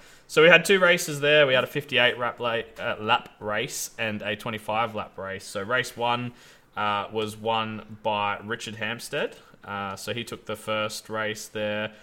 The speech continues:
from Madison Down and Brady Myers. So Trans Tasman Racing taking, uh, the one, two, three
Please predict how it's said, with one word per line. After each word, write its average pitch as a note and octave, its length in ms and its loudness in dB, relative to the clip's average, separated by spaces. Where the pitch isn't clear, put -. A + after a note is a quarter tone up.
from G#2 380 -4
Madison G#2+ 380 -2
Down G#2 360 0
and G2+ 160 -10
Brady G#2 280 -2
Myers. A2+ 680 -4
So F#2 240 -10
Trans G#2 360 -6
Tasman G2 420 -6
Racing G2+ 500 -6
taking, G2 420 -6
uh, F2+ 160 -10
the F#2+ 100 -12
one, G2+ 200 -8
two, G2 200 -10
three G2+ 480 -8